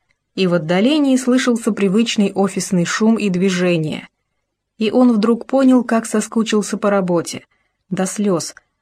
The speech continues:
до детского спазма в горле. «Алло!»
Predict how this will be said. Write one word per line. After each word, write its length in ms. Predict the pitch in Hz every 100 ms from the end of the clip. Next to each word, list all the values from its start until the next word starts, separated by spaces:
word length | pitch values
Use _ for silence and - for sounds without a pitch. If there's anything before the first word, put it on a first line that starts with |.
| -
до 160 | 175 170
детского 420 | 220 247 - 214
спазма 500 | 208 214 202 185 180
в 80 | 175
горле. 480 | 175 170 151 160 - _ _ _ _
«Алло!» 480 | 208 262 330 247